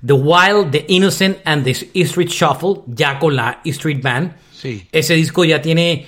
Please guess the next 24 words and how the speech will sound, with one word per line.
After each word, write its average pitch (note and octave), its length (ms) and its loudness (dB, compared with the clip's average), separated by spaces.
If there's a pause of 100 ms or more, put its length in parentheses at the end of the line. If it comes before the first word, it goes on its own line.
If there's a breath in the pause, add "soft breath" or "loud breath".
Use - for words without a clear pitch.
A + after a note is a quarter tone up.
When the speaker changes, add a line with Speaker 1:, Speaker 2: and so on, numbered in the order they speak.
(200 loud breath)
Speaker 1:
canciones C#3 460 -2
muy D#3+ 260 2
famosas C#3+ 440 -4
como C3+ 300 -4
Rosalita, C#3 760 -4
Come C#3+ 160 -4
On, D3 280 -4 (180)
Come C#3+ 200 -2
On D3+ 260 -2
Tonight. C3 420 -4 (760 soft breath)
El G3+ 320 -2 (360)
tercer G#3 600 0
disco C4 320 -4
es A#3 120 -2
el A3 120 0
disco A3 320 -2
que F#3+ 120 -2
ya E3+ 120 0
lo F#3+ 120 0
convierte F3+ 840 -2 (100)
Speaker 2:
Sí. D3 220 -6
Speaker 1:
en D#3+ 500 -2 (160)
personaje F#3+ 1160 0
im-, D#3+ 340 -6